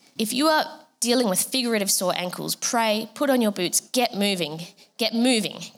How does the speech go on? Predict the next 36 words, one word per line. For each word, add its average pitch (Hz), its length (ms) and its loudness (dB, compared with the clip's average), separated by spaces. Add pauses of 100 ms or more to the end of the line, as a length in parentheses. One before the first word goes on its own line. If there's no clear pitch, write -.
get 254 200 -2
praying, 185 460 -2 (320)
get 294 200 2
worshipping, 233 680 0 (320)
get 254 180 0
reading 294 340 2
your 262 120 4
Bible, 214 580 2
get 247 180 0
thanking, 233 600 -4 (500)
get 214 260 -2
giving, 226 420 -2 (760)
get 294 160 0
meeting 240 380 2
with 202 120 -2
fellow 220 240 2
believers, 180 440 0
just 277 280 0
get 180 200 -2
moving. 185 420 -2 (680)
We 220 100 0
need 240 100 0
to 220 80 -2
pray, 285 380 0
we 277 100 2
need 220 80 2
to 196 80 -2
put 339 200 -4
on 311 120 4
our 277 100 2
boots, 233 320 -4
we 233 80 0
need 233 160 2
to 208 100 -2 (100)
get - 220 0
moving. 180 420 -2